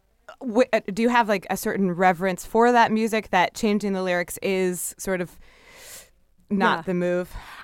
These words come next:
Speaker 2: I, I
Speaker 1: for other
Speaker 2: do
Speaker 1: artists, you would say?
Speaker 2: feel that way, yeah. And actually, my grandfather did it a lot, where he would change stuff, and I don't like it. I just don't, I don't, I don't, I don't get it. I don't
Speaker 1: The music is the music, and if it's not
Speaker 2: Yeah.
Speaker 1: right, don't,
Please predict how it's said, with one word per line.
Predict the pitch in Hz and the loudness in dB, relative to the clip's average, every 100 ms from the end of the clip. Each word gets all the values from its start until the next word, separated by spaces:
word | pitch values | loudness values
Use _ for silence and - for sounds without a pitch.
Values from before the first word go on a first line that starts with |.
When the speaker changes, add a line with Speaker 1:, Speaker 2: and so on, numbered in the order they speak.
| - | 0
Speaker 2:
I, | 269 359 330 | 4 4 4
I | 302 | 4
Speaker 1:
for | 349 | 4
other | 180 294 | 2 2
Speaker 2:
do | 330 | 2
Speaker 1:
artists, | 320 - | 0 -2
you | 196 | -8
would | |
say? | - 214 226 | -6 -8 -8
Speaker 2:
feel | - 269 226 208 | -8 -2 2 0
that | 185 202 180 190 | 0 -2 -4 -4
way, | 196 180 | -4 -4
yeah. | 214 254 220 202 | 0 2 2 2
And | 240 | 0
actually, | - 381 - 302 | 0 0 0 -4
my | 233 226 | -2 -2
grandfather | 208 262 359 226 190 190 | -4 -6 -2 -2 -2 -4
did | 196 185 | -6 -6
it | 170 | -6
a | |
lot, | 170 208 202 160 - _ - - | -2 2 2 0 -8 _ -20 -8
where | 220 | -2
he | 202 220 | 0 2
would | 208 | 0
change | - - 220 208 208 | -2 -4 0 2 0
stuff, | - - - 180 175 - - - _ - _ _ - _ _ - - | -2 -10 -4 -2 -2 -6 -14 -16 _ -20 _ _ -20 _ _ -12 0
and | 214 208 | 2 4
I | 208 | 2
don't | 196 196 | 2 -2
like | 190 185 | -4 -6
it. | 165 156 82 | -8 -8 -6
I | |
just | 196 240 - | -4 -4 -4
don't, | 254 247 233 | -2 -2 0
I | 233 | -2
don't, | 254 247 | -2 -4
I | 240 | -4
don't, | 254 262 269 269 233 | -4 -2 -4 -4 -4
I | |
don't | 254 233 | -4 -4
get | 269 | -4
it. | 202 160 | -4 -6
I | - | -6
don't | 202 220 | -8 -2
Speaker 1:
The | 233 | 2
music | 262 277 233 | 4 4 2
is | 254 | 2
the | 240 | 4
music, | 247 208 | 4 2
and | 208 | 0
if | 202 196 | 0 -2
it's | 185 | 2
not | 214 214 214 233 185 | 6 8 8 6 4
Speaker 2:
Yeah. | 196 | 4
Speaker 1:
right, | 349 185 | 4 4
don't, | 220 202 196 | 2 2 2